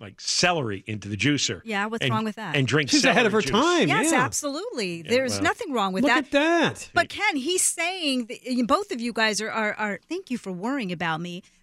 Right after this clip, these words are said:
Speaker 2: But you're saying that, that people are being, that, that are deficient in B twelve, B twelve because they're not eating meat and eggs. But there
Speaker 1: Well
Speaker 2: you go. Your,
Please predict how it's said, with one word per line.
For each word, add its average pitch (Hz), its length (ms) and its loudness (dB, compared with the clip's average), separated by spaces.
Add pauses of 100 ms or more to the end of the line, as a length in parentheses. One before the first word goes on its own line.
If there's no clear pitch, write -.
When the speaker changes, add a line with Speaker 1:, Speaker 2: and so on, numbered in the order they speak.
Speaker 2:
But 247 140 4
you're 269 140 2
saying 339 440 0
that, 226 220 0
that 220 160 -6
people 277 440 0
are 214 360 0
being, 214 400 -6 (180)
that, 214 200 -2
that 208 120 -4
are 202 100 0
deficient 220 600 0
in 202 120 0
B 208 240 -2
twelve, 311 380 -2
B 220 120 -4
twelve 392 300 0
because 220 240 -4
they're 226 100 -2
not 214 220 2
eating 226 260 -2
meat 202 160 -4
and 220 80 -16
eggs. 277 300 -6
But 214 120 -10
there 269 140 4
Speaker 1:
Well 294 80 0
Speaker 2:
you 277 140 0
go. 359 240 2
Your, 254 220 -2